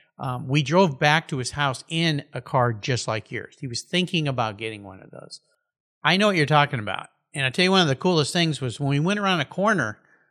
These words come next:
the bolsters would inflate to hold you in the seat as you cornered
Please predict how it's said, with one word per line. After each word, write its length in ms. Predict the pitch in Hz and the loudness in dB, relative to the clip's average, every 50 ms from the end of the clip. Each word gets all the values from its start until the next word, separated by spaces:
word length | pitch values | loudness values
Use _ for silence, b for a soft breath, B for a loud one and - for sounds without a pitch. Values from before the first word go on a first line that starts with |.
| _ _ _ _ | _ _ _ _
the 100 | - 151 | -4 -4
bolsters 800 | 127 117 - 156 175 214 247 - - - 160 143 135 120 - - | -4 0 2 4 4 4 2 0 -4 -4 -4 -4 -4 -6 -8 -8
would 220 | 143 139 147 135 139 | -2 -2 0 0 0
inflate 760 | 139 131 127 - - - 170 190 214 202 143 - - _ - | -2 -4 -4 -6 -10 -2 0 2 2 2 2 -2 -8 _ -12
to 140 | - 139 123 | -10 -10 -8
hold 460 | - - 165 165 180 185 185 147 147 | -4 -2 0 0 0 0 -2 -4 -4
you 220 | 165 170 160 - - | -2 -2 -2 -4 -4
in 220 | - 160 156 151 | -4 -4 -4 -4
the 140 | 139 139 131 | -4 -6 -4
seat 600 | - - - - 226 240 185 139 123 - - - _ _ _ _ _ _ _ _ | -4 -4 -4 -4 -4 -4 -4 -4 -6 -8 -12 -14 _ _ _ _ _ _ _ _
as 240 | - 160 170 170 160 | 2 4 4 4 2
you 100 | 175 156 | 0 -4
cornered 520 | - - - 170 196 226 220 185 151 127 | -4 -6 -4 -2 0 2 2 2 2 2